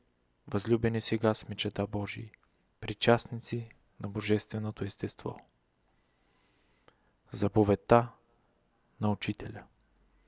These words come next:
Обичай съвършения път на истината и живота. Постави доброто за основа на домът си, правдата за мерило, любовта за украшение,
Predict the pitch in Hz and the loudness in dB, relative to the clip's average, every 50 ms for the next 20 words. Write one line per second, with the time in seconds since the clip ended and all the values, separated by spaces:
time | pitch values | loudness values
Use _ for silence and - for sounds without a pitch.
0 | _ _ _ _ _ _ _ _ _ _ _ _ _ _ _ _ _ _ _ _ | _ _ _ _ _ _ _ _ _ _ _ _ _ _ _ _ _ _ _ _
1 | _ _ _ _ _ _ _ _ _ - 117 117 135 131 - - 123 117 - - | _ _ _ _ _ _ _ _ _ 0 0 2 0 -2 0 0 0 0 2 2
2 | 120 110 110 110 - - - 120 120 117 117 113 113 110 - - - 117 - - | 2 4 4 2 2 2 2 2 2 2 2 0 0 0 0 2 2 2 2 0
3 | - 113 113 113 - - - - 110 110 104 - - 104 101 98 101 104 101 104 | -2 -2 -2 -2 -4 -8 -8 -6 -4 -4 -4 -2 -2 -4 -2 -2 -2 -4 -4 -4
4 | 101 101 - - - - - _ _ _ _ _ _ _ _ _ _ _ _ _ | -4 -6 -8 -12 -14 -14 -16 _ _ _ _ _ _ _ _ _ _ _ _ _
5 | _ _ _ _ _ _ _ - 120 117 - - - 117 110 123 120 123 113 113 | _ _ _ _ _ _ _ -2 0 0 0 0 0 2 2 2 0 0 2 4
6 | 120 127 123 - 123 117 117 117 110 - - 117 113 110 113 110 110 107 107 110 | 4 4 4 4 0 -2 0 0 -2 -2 -2 -2 -2 -2 -2 -4 -4 -4 -4 -4
7 | 107 110 113 - - - - 101 98 - _ _ _ _ _ _ _ _ _ _ | -4 -4 -4 -6 -8 -12 -14 -14 -14 -14 _ _ _ _ _ _ _ _ _ _
8 | _ _ _ _ _ _ _ _ _ - - 107 104 107 104 101 - - 104 98 | _ _ _ _ _ _ _ _ _ 4 6 6 6 4 0 -6 -6 -6 -6 -6
9 | 104 98 98 98 98 95 107 101 104 107 104 - - _ _ _ _ _ _ _ | -4 -6 -4 -4 -6 -6 -6 -8 -8 -10 -14 -16 -20 _ _ _ _ _ _ _
10 | _ _ _ _ _ _ _ _ _ - 110 110 113 117 107 - - - 123 123 | _ _ _ _ _ _ _ _ _ -2 0 2 2 0 0 0 0 2 2 2
11 | - - 113 110 107 - - 107 - - - 113 113 107 101 98 101 - | 4 2 0 0 0 -2 -2 -2 -2 0 0 0 -2 -2 -6 -8 -12 -14